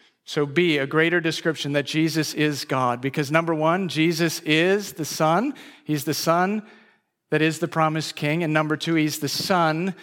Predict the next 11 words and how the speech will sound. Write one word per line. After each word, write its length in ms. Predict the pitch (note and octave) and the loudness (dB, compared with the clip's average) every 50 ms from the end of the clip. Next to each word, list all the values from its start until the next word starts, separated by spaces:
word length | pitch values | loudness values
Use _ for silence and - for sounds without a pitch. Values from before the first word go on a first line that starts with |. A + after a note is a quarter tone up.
| - - _ | -20 -8 _
that 120 | D3 D3 | -2 0
is 200 | D3+ D#3 D#3 - | 2 0 0 0
the 100 | - D#3+ | -2 -4
agent 420 | - D3 C#3+ D3 C3+ D3+ D3+ C#3 - | -2 0 -2 -2 -2 -4 -4 -6 -4
of 200 | - C#3 C#3 B2+ | -6 -6 -6 -6
creation. 640 | - - - D3 D3 D3+ D#3 D3 - - C3 G#2+ G2+ - - _ _ _ - | -8 -6 -2 0 2 2 2 0 -4 -6 -8 -10 -12 -16 -20 _ _ _ -6
Look 160 | D3+ D3 - | -4 -2 0
again 220 | D#3+ D3 D#3 D#3 | 0 2 2 2
at 80 | D#3 D#3 | 0 0
verse 300 | C3+ D3+ D3+ D3 - - | 0 0 0 0 -2 -4
two. 440 | - - - D#3+ D3+ C3+ A#2 A2+ | -8 -6 -4 -2 -2 -2 -4 -6